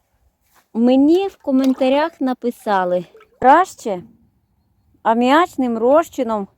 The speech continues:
пролити перед посадкою лунки, а тоді садити. Так, краще, кращий результат. Подивимось, друзі.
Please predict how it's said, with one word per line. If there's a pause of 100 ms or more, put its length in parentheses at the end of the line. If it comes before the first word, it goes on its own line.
(920)
пролити
перед
посадкою (840)
лунки, (260)
а
тоді
садити. (760)
Так, (260)
краще, (720)
кращий
результат. (800)
Подивимось,
друзі.